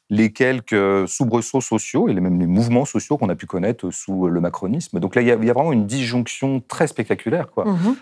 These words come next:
Speaker 1: entre, euh, ce que j'appelle les énergies politiques et puis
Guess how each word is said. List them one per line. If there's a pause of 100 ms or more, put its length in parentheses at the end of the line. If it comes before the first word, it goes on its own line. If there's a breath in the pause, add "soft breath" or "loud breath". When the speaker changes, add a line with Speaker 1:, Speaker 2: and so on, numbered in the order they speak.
Speaker 1:
entre,
euh,
ce
que
j'appelle
les
énergies
politiques
et
puis